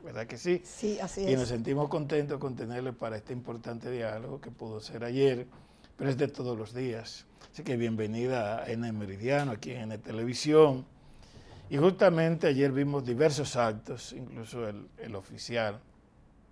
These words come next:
Speaker 1: pero los líderes políticos hicieron también sus, eh, relativos, y en determinados lugares se produjeron manifestaciones ayer, de manera que fue un día muy activo.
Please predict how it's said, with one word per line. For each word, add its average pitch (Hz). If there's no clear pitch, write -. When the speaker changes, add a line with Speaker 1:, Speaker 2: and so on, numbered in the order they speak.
Speaker 1:
pero 147
los 117
líderes 107
políticos 107
hicieron 107
también 131
sus, 110
eh, 107
relativos, 110
y 113
en 107
determinados 104
lugares 131
se 117
produjeron 113
manifestaciones 113
ayer, 113
de 117
manera 135
que 160
fue 151
un 143
día 135
muy 123
activo. 98